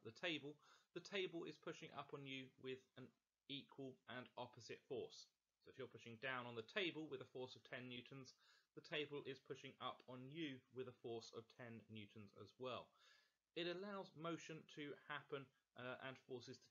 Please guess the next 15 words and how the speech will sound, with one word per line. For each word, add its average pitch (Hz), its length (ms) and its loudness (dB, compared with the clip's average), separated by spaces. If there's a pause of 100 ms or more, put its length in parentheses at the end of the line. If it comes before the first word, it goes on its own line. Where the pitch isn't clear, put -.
take 123 240 2
effect. - 640 0 (1600)
One 190 180 4
way 156 80 6
of 147 80 4
looking 151 320 2
at 160 60 4
it 156 100 0
is 147 320 0
thinking 143 320 -4
about 135 400 2
a 120 160 4
balloon. 127 400 4
If - 160 -12
we 127 80 -2